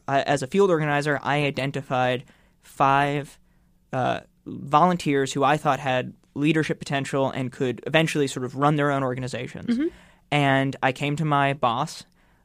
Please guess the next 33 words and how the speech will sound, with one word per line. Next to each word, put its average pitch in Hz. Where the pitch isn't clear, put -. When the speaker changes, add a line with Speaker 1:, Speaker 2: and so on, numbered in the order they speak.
Speaker 1:
uh, 127
and 131
I 127
said, 127
"Jen, 143
here 147
are 143
my 131
five 131
volunteer 131
leaders." 131
And -
she 147
looked 220
at -
them 135
and 131
said, -
"These 131
are 127
all 120
men." 127
And 185
I 175
said, 175
"Well, 247
yeah, 240
but 139
I 135
think 160
that's 135
a 143
coincidence." -